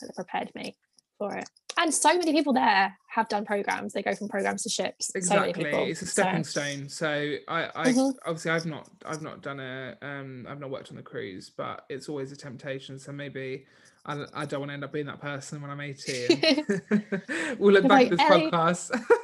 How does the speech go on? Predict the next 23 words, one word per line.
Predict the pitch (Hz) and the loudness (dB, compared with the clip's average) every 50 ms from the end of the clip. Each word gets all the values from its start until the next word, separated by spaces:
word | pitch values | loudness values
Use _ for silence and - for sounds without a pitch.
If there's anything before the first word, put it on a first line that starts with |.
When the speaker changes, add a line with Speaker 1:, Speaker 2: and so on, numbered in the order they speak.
| - - 392 392 - - - _ _ _ _ _ - | 2 -2 -2 -2 -4 -16 -20 _ _ _ _ _ -2
Speaker 2:
<laughs> | 240 233 233 | 0 2 2
Speaker 1:
I | 247 233 262 | 2 2 2
told | - 330 381 403 | 4 4 4 4
you." | 370 349 349 - _ _ _ _ _ | 2 0 -2 -4 _ _ _ _ _
You | - 233 247 330 | 0 2 2 2
should | 311 392 381 | 2 2 2
have | 415 | 4
Speaker 2:
She | - | 4
Speaker 1:
done | 440 415 381 | 6 6 6
it. | 370 - | 4 4
Speaker 2:
predicted | - 320 349 349 - - 370 339 349 - | 6 4 2 2 4 4 4 4 4 2
this. | 330 339 330 320 294 285 - | 2 4 4 4 2 0 2
Well, | - 175 170 | 4 6 8
we're | 165 160 | 8 6
eating | 160 160 165 | 4 2 0
all | 160 156 | -2 -2
the | 156 | -2
Speaker 1:
<laughs> | 147 - | -2 0
Speaker 2:
cheese | 196 151 151 151 147 160 | 2 2 2 0 -2 -4
in | 156 151 | -6 -4
old | 147 151 147 | -4 -4 -2
people's | 156 147 151 143 - | -4 -4 -6 -6 -8
home. | - 143 143 143 156 160 | -8 -8 -6 -6 -8 -10